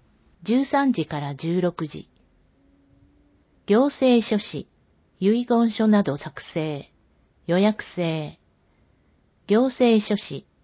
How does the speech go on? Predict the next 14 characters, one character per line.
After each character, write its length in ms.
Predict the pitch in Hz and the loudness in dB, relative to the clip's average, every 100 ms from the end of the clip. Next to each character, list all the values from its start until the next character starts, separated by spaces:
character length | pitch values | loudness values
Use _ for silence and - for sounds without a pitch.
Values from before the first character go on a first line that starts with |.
| _ _ _ _ _ _ _ _ _ | _ _ _ _ _ _ _ _ _
六 280 | 185 226 247 | 2 2 2
日 320 | 226 208 - _ - | 0 0 -2 _ -6
木 340 | 170 - 208 | -4 -2 0
曜、 380 | 185 160 - - _ _ _ | 2 0 -4 -10 _ _ _
十 240 | - 226 269 | -4 -2 -2
三 280 | 294 285 | -2 -2
時 100 | 247 | -4
か 160 | 165 156 | -4 -4
ら 160 | 151 143 | -4 -6
十 240 | 165 190 | -2 -2
六 300 | 180 - 156 | -2 -6 -10
時。 180 | - - _ _ _ _ _ _ _ _ _ _ _ _ _ _ _ _ - | -12 -16 _ _ _ _ _ _ _ _ _ _ _ _ _ _ _ _ -2
住 240 | 202 240 | 0 2
宅、 500 | 233 196 - 156 - | 0 -4 -4 -8 -8